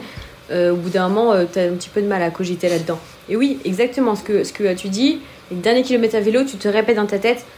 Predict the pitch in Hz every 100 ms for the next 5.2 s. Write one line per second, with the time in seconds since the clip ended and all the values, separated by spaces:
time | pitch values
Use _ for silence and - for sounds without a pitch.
0 | - 196 214 226 220 214 226 - 202 208
1 | 208 214 202 220 214 196 196 202 208 196
2 | 214 185 190 196 202 196 208 190 - 180
3 | 175 180 208 - 208 214 254 - - -
4 | - 180 - 247 - 202 196 196 214 196
5 | 202 190